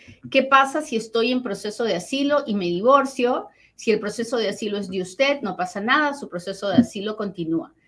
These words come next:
Si usted está, es el derivado porque está casado con alguien que está pidiendo el asilo, ahí sí usted puede quedarse en el aire si se divorcia, si es que no tiene su propio, su propia, su propio caso de asilo,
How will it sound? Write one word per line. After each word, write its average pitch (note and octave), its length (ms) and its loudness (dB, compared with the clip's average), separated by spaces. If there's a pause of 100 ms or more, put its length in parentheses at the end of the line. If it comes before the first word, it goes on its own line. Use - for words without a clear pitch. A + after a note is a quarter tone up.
(120)
Si - 220 -6
usted G#3+ 440 -2
está, - 600 0
es - 220 -2
el G3 120 -4
derivado A#3 600 4
porque B3+ 180 -6
está - 220 -6
casado E3+ 420 -4
con E3 160 -2
alguien A#3 420 2
que E3+ 60 -14
está E3+ 220 -8
pidiendo E3 380 -2
el - 100 -8
asilo, F#3+ 480 -4 (300)
ahí F#3+ 360 0
sí A#3 380 0
usted F3+ 320 -10
puede F#3 480 -4 (220)
quedarse E3+ 500 -2
en F3 100 -4
el D3+ 120 -6
aire E3 260 -4
si F3 140 -14
se C#3+ 140 -16
divorcia, A#3 640 0 (160)
si - 180 -4
es G#3+ 120 -4
que G#3 120 -4
no F3+ 240 -2
tiene F3+ 240 -4
su F3 160 -18
propio, E3+ 560 -2 (280)
su E3+ 200 -12
propia, F3 720 -2
su - 180 -20
propio F3 300 -12
caso - 280 -6
de F3 120 0
asilo, A3+ 600 -2